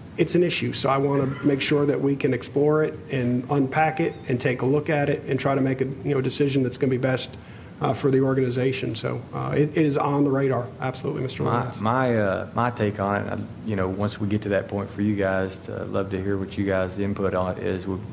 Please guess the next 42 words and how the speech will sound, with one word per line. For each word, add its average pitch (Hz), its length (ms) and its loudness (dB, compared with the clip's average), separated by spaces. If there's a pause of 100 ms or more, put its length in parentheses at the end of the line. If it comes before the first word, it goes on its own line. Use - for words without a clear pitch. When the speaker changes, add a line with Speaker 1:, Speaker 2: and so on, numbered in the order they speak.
(220)
Speaker 2:
on 92 220 -2
that, 92 240 -2
but, 95 140 -2 (1120)
um, 92 460 -4 (600)
I, - 280 -2
I - 20 4
don't 120 160 4
think 107 240 0
we're 104 80 -2
gonna 101 180 2
get 98 180 0
rid 101 180 0
of 87 160 0
it. 82 220 -6
You 95 80 -4
know, 95 100 0
I 95 40 0
mean, 98 140 0
I, 101 160 2
I - 20 0
think 101 240 0
it's 101 140 -2
basically 101 460 0
mathematically 92 720 0
impossible 92 560 -2
to 95 120 -6
just 95 300 -6
get 98 180 0
rid 95 220 0
of 87 180 -2
it. 90 120 -2
I, 92 380 0 (840)
I 95 220 -2
agree 110 340 4
with 98 220 -4
that, 87 300 -8
you 95 120 -8
know. 95 260 -2 (540)
Um, 92 580 -2
so, 98 320 0
so 104 180 2
I, 95 240 0